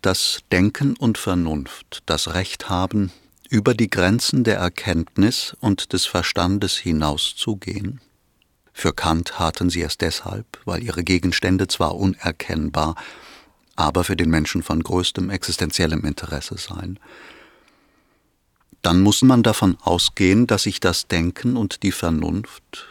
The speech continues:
mit etwas anderem beschäftigt als der Verstand. Wir wollen unser Ergebnis jetzt schon auf die Formel bringen. Die Vernunft ist nicht auf der Suche nach Wahrheit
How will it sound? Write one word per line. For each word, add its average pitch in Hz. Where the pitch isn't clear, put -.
mit -
etwas -
anderem 110
beschäftigt -
als -
der 95
Verstand. -
Wir 78
wollen 95
unser 92
Ergebnis 98
jetzt -
schon 113
auf 92
die 95
Formel 101
bringen. 82
Die 85
Vernunft 92
ist -
nicht 147
auf 98
der 90
Suche 92
nach 87
Wahrheit 73